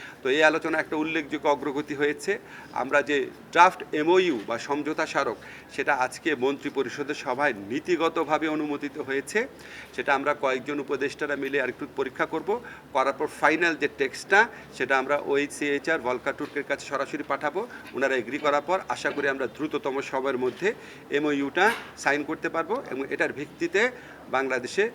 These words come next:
জাতিসংঘের মানবাধিকার বিষয়ক একটা অফিস হবে। এটা অফিসটা হবে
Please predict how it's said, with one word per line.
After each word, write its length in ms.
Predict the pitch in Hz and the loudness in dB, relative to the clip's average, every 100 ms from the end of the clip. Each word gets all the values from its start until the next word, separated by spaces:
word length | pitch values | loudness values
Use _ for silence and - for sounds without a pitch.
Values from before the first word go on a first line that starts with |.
| - - - | -6 -20 -4
জাতিসংঘের 640 | 127 127 131 135 135 165 - - - | -2 -2 -4 -4 -2 -2 -2 -10 -4
মানবাধিকার 680 | 123 147 135 127 143 151 127 | 0 2 2 -2 0 0 -2
বিষয়ক 260 | 139 170 190 | -4 -4 -4
একটা 220 | - - | -8 -6
অফিস 260 | 110 - 127 117 | -6 -4 -6 -6
হবে। 180 | 98 - - - - - | -6 -10 -14 -16 -16 -8
এটা 320 | 120 165 156 | -4 -2 -2
অফিসটা 420 | 123 135 156 - 170 | -2 -4 -4 -2 0
হবে 200 | 165 | 2